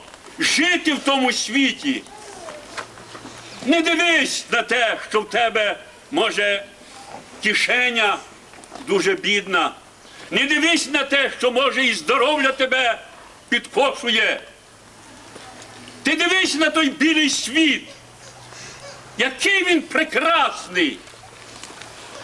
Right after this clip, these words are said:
Подивись на ту синь небесну. Це Боже чудо.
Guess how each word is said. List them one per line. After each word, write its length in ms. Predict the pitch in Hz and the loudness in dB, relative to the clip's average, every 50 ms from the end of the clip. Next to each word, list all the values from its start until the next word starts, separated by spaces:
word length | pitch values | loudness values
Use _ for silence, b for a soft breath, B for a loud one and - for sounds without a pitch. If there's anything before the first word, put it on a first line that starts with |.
| - - - - - | -18 -18 -18 -10 -2
Подивись 560 | - 311 349 370 370 370 392 381 330 - - 269 | 0 2 2 2 4 4 4 4 4 2 0 0
на 140 | 302 294 | 0 0
ту 200 | 285 - 320 277 | 2 4 2 2
синь 500 | 262 - - - 294 320 311 294 277 269 | 2 0 -2 0 2 2 2 2 2 2
небесну. 840 | 262 277 254 233 269 277 240 214 - - 208 226 226 208 185 135 - - - - - - - 740 - - - - - - - - - - - - 605 605 - - - - - - | 2 2 2 2 2 2 2 0 -4 -8 -2 0 2 2 2 2 -2 -6 -14 -20 -18 -16 -14 -14 -14 -16 -16 -18 -20 -20 -20 -18 -18 -18 -16 -16 -16 -16 -16 -16 -18 -18 -14 -8
Це 220 | - - 196 214 208 | -4 0 0 0 0
Боже 500 | - - 233 269 262 254 254 247 247 233 | 2 2 4 4 4 4 2 0 0 0
чудо. 720 | - - - 302 320 330 320 - 262 240 214 196 - - | -2 0 4 4 6 6 6 4 4 4 4 2 0 -4